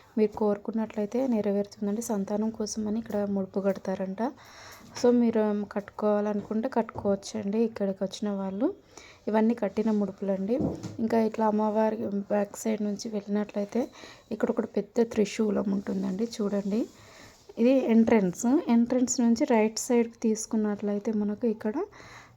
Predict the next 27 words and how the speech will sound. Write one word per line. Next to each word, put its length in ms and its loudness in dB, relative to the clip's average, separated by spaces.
పెద్దగా 380 2
త్రిశూలం 600 0
అనేటువంటిది 560 -2
ఉంటుంది. 440 -4
ఇక్కడ 200 -4
మేము 160 2
ఇంకా 180 -2
ఫొటోస్ 500 -4
కూడా 160 -4
దిగాము. 560 -2
ఆ, 60 -2
ఇంకా 600 2
మేము 360 4
మధ్యాహ్నం 680 0
టైంలో 380 4
వెళ్ళాము 460 2
కానీ 240 -2
అయినా 260 2
కూడా 160 -2
చాలామంది 480 -2
ఉన్నారండి. 600 -4
చూడండి 440 0
త్రిశూలం 440 0
అయితే 200 -2
ఎంత 180 -2
చక్కగా 420 -2
కనిపిస్తుందో. 840 -2